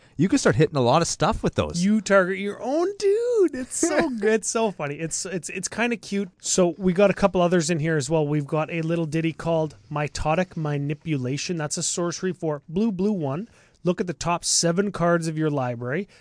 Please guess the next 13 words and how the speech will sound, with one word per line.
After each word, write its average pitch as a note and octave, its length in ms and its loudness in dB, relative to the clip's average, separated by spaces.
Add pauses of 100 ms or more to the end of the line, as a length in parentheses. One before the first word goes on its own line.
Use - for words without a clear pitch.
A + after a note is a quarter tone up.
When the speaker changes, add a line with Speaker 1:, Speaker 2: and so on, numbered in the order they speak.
Speaker 2:
put E3 180 0
a D3+ 140 -2
creature A#3 400 -2
card D#3+ 540 0
with D#3+ 160 -2
the D3 100 -4
same F#3+ 480 0
name E3+ 320 -2
as C#3+ 160 -6
a C3 60 -8
creature D#3+ 340 -2
in D#3 200 -6
play A3 320 -2